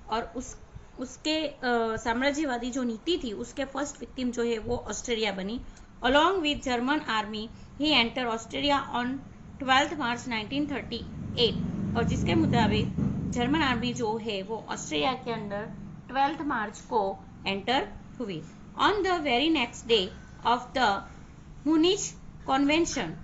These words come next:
Germany had captured Czechoslovakia,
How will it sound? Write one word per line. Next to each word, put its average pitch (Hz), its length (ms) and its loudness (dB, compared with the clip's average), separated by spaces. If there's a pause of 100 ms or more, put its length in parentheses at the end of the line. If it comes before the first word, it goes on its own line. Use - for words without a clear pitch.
(180)
Germany 294 540 2
had 226 200 6 (200)
captured 233 500 0 (580)
Czechoslovakia, 254 1120 0